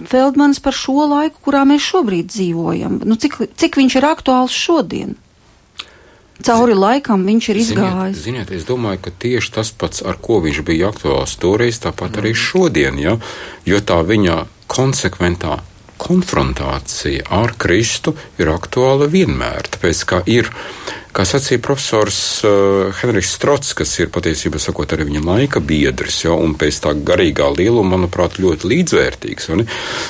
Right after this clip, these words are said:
Speaker 2: Viņš sacīja, ka vēsturē ir varianti un ir invarianti. Tad ir nemainīgie lielumi un ir mainīgie lielumi. Viņš saka, nemainīgais lielums ir Dievs, un otrs nemainīgais lielums ir cilvēks.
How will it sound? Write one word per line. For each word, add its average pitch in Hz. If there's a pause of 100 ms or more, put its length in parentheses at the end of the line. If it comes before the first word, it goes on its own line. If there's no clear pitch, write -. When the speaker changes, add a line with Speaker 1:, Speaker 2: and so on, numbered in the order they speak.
Speaker 2:
Viņš 95
sacīja, 135
ka 101
vēsturē 120 (100)
ir 107 (260)
varianti 147
un 120
ir 117 (160)
invarianti. 131
Tad 80
ir -
nemainīgie 151
lielumi 156 (520)
un 143
ir 147
mainīgie 78
lielumi. 71
Viņš 87
saka, -
nemainīgais 151
lielums 135
ir 135
Dievs, - (640)
un 123
otrs 165
nemainīgais 120
lielums 120
ir 113
cilvēks. -